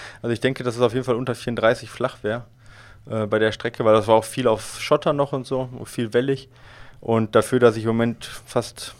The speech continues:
gar nicht lang laufe, sondern eben nur mal zwischendurch Intervalle und jetzt auch wieder nur sehr viel auf dem Rad mache, um die Achillessehne <laughs> endlich mal im Griff zu kriegen.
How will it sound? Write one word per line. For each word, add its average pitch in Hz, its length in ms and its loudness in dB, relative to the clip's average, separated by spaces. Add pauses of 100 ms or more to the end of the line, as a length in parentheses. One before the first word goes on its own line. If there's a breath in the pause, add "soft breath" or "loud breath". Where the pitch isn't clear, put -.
(100)
gar 110 180 6
nicht 113 420 -4
lang 123 300 2
laufe, 127 320 4
sondern 110 360 2
eben 110 180 0
nur 120 120 2
mal 110 140 2
zwischendurch 117 380 -2
Intervalle 110 440 4
und 113 120 4
jetzt 120 180 4
auch 113 160 4
wieder 113 160 8
nur 113 160 2
sehr 117 160 4
viel 117 160 -2
auf 104 120 6
dem 110 80 -4
Rad 110 240 2
mache, 123 200 -2
um 113 140 -4
die 104 100 0
Achillessehne 127 500 2
<laughs> - 20 8
endlich 143 300 4
mal 131 140 2
im 135 120 -2
Griff - 220 -6
zu 123 140 -8
kriegen. - 320 -12